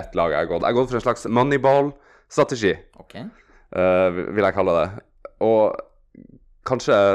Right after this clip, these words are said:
Speaker 1: prøvd å bare t-, sett mest poeng totalt, i stedet for å ta de spillerne som er, jeg tenker kommer til å få mest poeng, sånn, i hver posisjon.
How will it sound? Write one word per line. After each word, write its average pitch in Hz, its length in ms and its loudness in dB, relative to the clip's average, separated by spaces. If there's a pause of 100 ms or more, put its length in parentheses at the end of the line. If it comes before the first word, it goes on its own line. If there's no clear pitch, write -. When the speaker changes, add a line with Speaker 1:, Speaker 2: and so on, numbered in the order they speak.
(160)
Speaker 1:
prøvd 113 320 0
å 95 60 4 (500)
bare 107 240 4
t-, - 100 -16
sett 101 360 -4 (560)
mest 131 260 -2
poeng 113 160 2
totalt, - 480 -6
i - 100 -6
stedet 113 220 0
for 104 80 -4
å 101 60 -8
ta 113 100 2
de 107 160 -2
spillerne 98 400 -2
som 90 180 -6
er, 92 200 2 (320)
jeg - 100 -4
tenker - 320 -6
kommer 85 160 -6
til 76 60 -10
å 82 40 -6
få 87 60 -4
mest 85 160 -6
poeng, 82 300 -4 (260)
sånn, 90 220 -4 (260)
i 104 100 -6
hver 95 220 0
posisjon. 87 480 -4